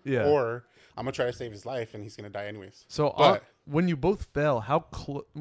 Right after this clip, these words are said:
Speaker 1: when you're both, like, fully on the ground, how close was he to you when you were both on the ground?
Speaker 2: he hit my knee.
Speaker 1: Oh, so you did
Speaker 2: Yeah, he,
Speaker 1: bump
Speaker 2: he hit,
Speaker 1: it.
Speaker 2: he hit my knee.
Speaker 1: Okay.
Speaker 2: But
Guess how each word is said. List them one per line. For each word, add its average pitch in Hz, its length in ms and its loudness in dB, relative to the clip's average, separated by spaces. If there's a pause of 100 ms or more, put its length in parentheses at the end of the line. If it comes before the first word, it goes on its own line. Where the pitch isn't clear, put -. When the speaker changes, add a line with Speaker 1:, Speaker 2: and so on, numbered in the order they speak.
(200)
Speaker 1:
when 139 200 -2
you're 131 100 0
both, 139 280 0
like, 120 220 -6
fully 131 260 2
on 123 120 0
the 123 80 -4
ground, 104 320 -4
how - 280 0
close 151 420 0
was 127 300 0
he 131 160 -6
to 123 240 -6
you 104 240 -8 (280)
when 139 180 -2
you 123 100 -2
were 120 120 -2
both 117 200 0
on 117 120 -4
the 104 80 -8
ground? 104 200 -6
Speaker 2:
he 175 60 -2
hit 247 120 0
my 139 100 -10
knee. 113 220 -14 (300)
Speaker 1:
Oh, 160 200 10
so 151 160 -2
you 143 240 -2
did 135 300 0
Speaker 2:
Yeah, - 140 2
he, 180 120 -4
Speaker 1:
bump 139 160 4
Speaker 2:
he 220 60 2
hit, 202 80 2
Speaker 1:
it. - 60 -10
Speaker 2:
he 180 140 -6
hit 196 160 0
my 127 140 -6
knee. 113 260 -12 (100)
Speaker 1:
Okay. 131 280 0
Speaker 2:
But 143 400 6